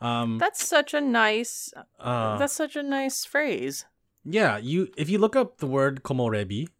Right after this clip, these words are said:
Speaker 1: um, it'll kinda tell you, like, it'll show you pictures. It's very specific. Like, in a forest, when the light is shining through the trees and down onto the ground,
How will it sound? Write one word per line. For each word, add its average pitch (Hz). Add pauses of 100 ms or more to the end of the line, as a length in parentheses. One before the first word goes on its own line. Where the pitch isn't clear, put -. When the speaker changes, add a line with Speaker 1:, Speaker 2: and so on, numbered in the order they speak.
(120)
Speaker 1:
um, 107
it'll 110
kinda 110
tell 110
you, 101
like, 95 (440)
it'll 147
show 170
you 143
pictures. 160
It's -
very 175
specific. 123
Like, 107
in 147
a 147
forest, 160
when 139
the 120
light 120
is 117
shining 120
through 123
the 120
trees 120
and 107
down 107
onto 107
the 110
ground, 104